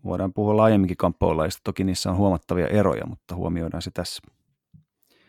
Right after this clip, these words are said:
Ehkä yleisestikin sanoisin niin kuin urheilusta, että silloin jos, jos siinä lajissa on,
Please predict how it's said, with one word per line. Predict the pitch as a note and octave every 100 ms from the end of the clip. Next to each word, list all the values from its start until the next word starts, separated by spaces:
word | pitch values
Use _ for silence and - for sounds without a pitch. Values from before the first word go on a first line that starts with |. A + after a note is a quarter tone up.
| _ _ _ _ _ _ - _ _ - _ _ _ _ _ _ _ _ _ _ _ _ _ _ _ _ _
Ehkä | G#2+ - D3 -
yleisestikin | D3+ C#3+ C3 B2 B2+ C3
sanoisin | A2+ B2+ A2 G2+ G2 - _ _ _ _ - - -
niin | G2
kuin | - G2
urheilusta, | A2 G#2 F#2 F#2 - F#2
että | F2+ -
silloin | F#2 G2 F#2+
jos, | F#2+ - - _ _ _ _ _ _ _ _ _ _ -
jos | A2 C3 -
siinä | G#2+ F#2+
lajissa | A2 G#2 - F#2 -
on, | G#2+ G2+ E2+